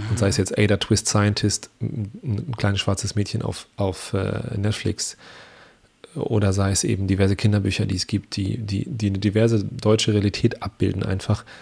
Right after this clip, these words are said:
Speaker 1: <clears throat> ist, ist erstmal ein wichtiger Schritt. Schwarze Puppen, schwarze Sp-, Playmobil-Figuren, äh, was auch immer alles. Also es gibt da ganz, ganz viel Diversität in,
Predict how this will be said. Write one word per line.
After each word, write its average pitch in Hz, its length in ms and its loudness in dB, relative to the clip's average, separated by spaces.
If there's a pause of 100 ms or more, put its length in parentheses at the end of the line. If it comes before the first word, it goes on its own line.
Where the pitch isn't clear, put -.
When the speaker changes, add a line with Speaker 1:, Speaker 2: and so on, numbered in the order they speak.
(460)
Speaker 1:
<clears throat> 110 440 2
ist, - 360 2
ist 110 140 2
erstmal 101 320 -2
ein 90 60 -4
wichtiger 90 340 -4
Schritt. - 220 -4 (200)
Schwarze 95 480 -2 (100)
Puppen, - 320 -8
schwarze 101 380 -4
Sp-, - 100 -12 (760)
Playmobil-Figuren, 107 920 4
äh, - 180 -8 (180)
was 110 180 4
auch 107 120 2
immer 98 180 0
alles. 95 220 -6
Also 101 200 2
es - 140 -2
gibt 113 180 -2
da 104 240 2
ganz, 117 260 0
ganz 104 140 4
viel 107 140 2
Diversität 101 400 2
in, 95 180 -2